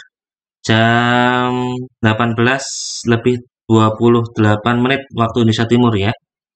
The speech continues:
Ini dia. Prosesnya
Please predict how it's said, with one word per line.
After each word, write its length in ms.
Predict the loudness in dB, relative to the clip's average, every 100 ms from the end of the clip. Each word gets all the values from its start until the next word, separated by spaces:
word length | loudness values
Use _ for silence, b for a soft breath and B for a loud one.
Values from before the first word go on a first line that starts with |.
| _ _ _ _ _ _ _ _ -6
Ini 160 | -4 -4 -6
dia. 160 | -8 -12 -18 _ _ _ _ _ _ _ _ _ _ _ _ _ _ _ _ _ _ _ _ _ _ _ _ _ _ _ _ _ _ _ _ _ _ _
Prosesnya 640 | -4 -4 -4 -8 -6 -6